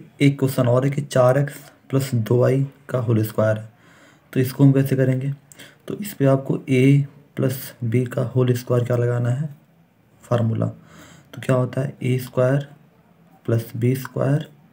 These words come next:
प्लस टू ए बी होता है। आप इसको ऐसे भी कर सकते हैं कि ए स्क्वायर प्लस टू ए बी प्लस बी स्क्वायर, ऐसे भी हो जाएगा, तो कोई फ़र्क नहीं पड़ने वाला। यहाँ पे ए बराबर क्या है, चार एक्स है,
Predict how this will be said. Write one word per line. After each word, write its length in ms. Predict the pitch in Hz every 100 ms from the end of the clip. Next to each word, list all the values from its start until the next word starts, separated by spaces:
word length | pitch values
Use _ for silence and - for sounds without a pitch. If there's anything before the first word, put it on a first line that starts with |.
| _ _ _ -
प्लस 380 | 139 143 - - -
टू 200 | 123 131 139 - -
ए 200 | 120 120
बी 200 | 107 117
होता 360 | 113 117 - 123
है। 160 | 120 - - - - _ -
आप 180 | 123
इसको 240 | 135 - -
ऐसे 320 | 127 127 -
भी 160 | 131 143 143 -
कर 100 | 123
सकते 260 | - 123 139
हैं 120 | 139
कि 140 | 139 143
ए 140 | 127
स्क्वायर 340 | 131 - 131 139
प्लस 320 | 139 123 120 -
टू 120 | 123
ए 120 | 123
बी 120 | 123 135
प्लस 280 | 143 156 -
बी 180 | 117 117
स्क्वायर, 380 | - - 110 110
ऐसे 220 | 120 123
भी 80 | 117
हो 80 | 113
जाएगा, 260 | 117 123 135
तो 140 | 135
कोई 160 | 120 117
फ़र्क 280 | 110 110 110
नहीं 120 | 107
पड़ने 200 | 110 110
वाला। 220 | 107 107 107 - - - - - - _
यहाँ 180 | 123 135
पे 180 | 139 139
ए 100 | 135 131
बराबर 340 | 127 127 127
क्या 160 | 123 131
है, 220 | 135 139 -
चार 260 | 123 120 123
एक्स 200 | 123 -
है, 160 | 127